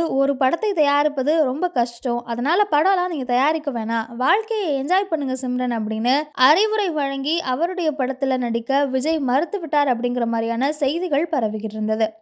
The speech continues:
தனக்கு ராசியான ஹீரோயினுடைய தயாரிப்புல நடிகர் விஜய் நடிக்க மறுத்துட்டாராம். ஆனா அவர் சொல்றதுலயும் நியாயம் இருக்குதானே, கஷ்டப்பட்டு சம்பாரிச்ச பணத்தை தயாரிப்புல போட வேண்டாம் அப்படின்னும் ஒரு சிலர் சமூக வலைத்தளங்கள்ல கருத்து தெரிவிச்சிட்டு இருந்ததையும் பார்க்க முடிந்தது. இந்த நிலையில தான் இது எல்லாத்துக்கும் பதில் சொல்ற வகையில நடிகை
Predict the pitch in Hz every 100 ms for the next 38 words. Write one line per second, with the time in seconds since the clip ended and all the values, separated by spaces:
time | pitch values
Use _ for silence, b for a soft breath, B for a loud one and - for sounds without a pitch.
0 | _ - 330 359 381 330 254 262 311 427
1 | 453 440 427 403 370 381 381 349 320 311
2 | 277 277 277 311 311 302 294 311 294 262
3 | 269 262 247 262 330 320 254 269 294 254
4 | 233 233 285 349 392 302 247 233 233 -
5 | 226 226 254 311 285 285 440 440 427 427
6 | 403 403 415 311 285 311 311 254 254 240
7 | 233 247 233 262 - 359 359 403 330 294
8 | 311 302 285 254 254 254 254 370 330 370
9 | 440 466 415 403 311 349 359 339 330 320
10 | 285 254 262 262 339 311 330 440 403 392
11 | 370 311 339 349 294 285 285 269 254 254
12 | 285 277 269 294 381 294 277 262 262 247
13 | 233 226 247 269 233 220 220 214 220 214
14 | - 285 320 359 349 294 294 294 254 269
15 | 277 262 254 254 277 339 381 392 311 302
16 | 294 240 277 311 302 262 240 240 254 240
17 | 269 269 247 254 262